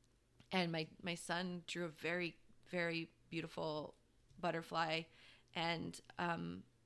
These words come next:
her twin, his twin sister came up and drew a butterfly with a J and a backwards J. And I went, "That's it," because it represented her and it represented the butterfly. And, um,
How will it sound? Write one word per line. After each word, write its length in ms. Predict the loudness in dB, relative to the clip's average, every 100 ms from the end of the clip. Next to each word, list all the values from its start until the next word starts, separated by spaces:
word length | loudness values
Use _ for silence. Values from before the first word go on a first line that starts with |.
| _ _ -20 -6
her 180 | -2
twin, 240 | -2 -2 -4
his 200 | -4 -4
twin 220 | 0 0
sister 320 | 0 -4 -4
came 200 | -4 -2
up 160 | -2 -2
and 180 | -2 -2
drew 480 | -2 0 0 -2 -4 -12 -20 -14 -4
a 80 | 0
butterfly 520 | 2 0 0 0 2
with 240 | 0 -2
a 80 | -2
J 400 | -2 0 0 -2
and 120 | -4 -4
a 40 |
backwards 480 | -4 -6 -6 -6 -2
J. 340 | 2 2 2 -4 -18 -18 -18 0
And 100 | 4
I 80 | 4
went, 240 | 4 0
"That's 300 | 2 2 4
it," 240 | 4 4 2
because 280 | -6 -2 -2
it 100 | 0
represented 800 | -2 -2 -4 -4 -2 -2 -4 -6 -20 -20 -2
her 400 | 4 6 6 0 -2
and 180 | -2
it 120 | -2 -2
represented 920 | -4 -2 -4 -4 -6 -4 -2 -2 -4 -6
the 100 | -4
butterfly. 680 | 0 0 -2 -2 0 0 -4 -12 -20 -20 -20 -20 -8 4
And, 520 | 6 8 6 0 -6 -8 0
um, 480 | 4 4 2 -4